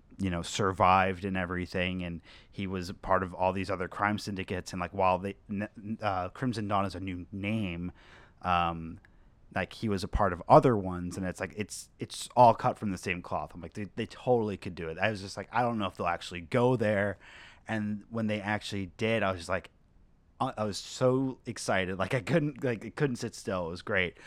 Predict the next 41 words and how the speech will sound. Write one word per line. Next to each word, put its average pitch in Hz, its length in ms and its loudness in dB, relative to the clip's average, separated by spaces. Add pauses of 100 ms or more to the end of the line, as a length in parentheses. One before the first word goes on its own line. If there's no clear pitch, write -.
(280)
Um, 90 400 4
and 95 280 2
you're 104 120 -2
right. 113 300 4
Like, 92 260 -4
it's, - 500 -6 (380)
he's 127 180 2
a 113 60 -2
character 120 420 2
that, 98 300 2
you 101 60 -4
know, 95 120 -6
when, 95 400 -6 (280)
when 92 360 -6
Phantom 95 260 -4
Menace 101 220 -4
first - 240 -10
came 90 160 -10
out 92 220 0
was, 82 120 -10
like, 87 220 -6 (540)
you 90 100 -10
know, 87 140 -8 (120)
a 95 80 -2
big 107 340 -2
success, - 520 -2
and 95 100 -8
he 110 80 -4
was, 90 200 -4
like, 87 180 -6
one 92 100 -2
of 87 60 -2
the 82 100 -6 (120)
biggest 95 240 -8
highlights 90 340 -4
from 92 160 -12
that 82 140 -10
movie, 110 380 -2
and, 87 140 -4
like, 85 260 -2 (120)
totally 104 640 2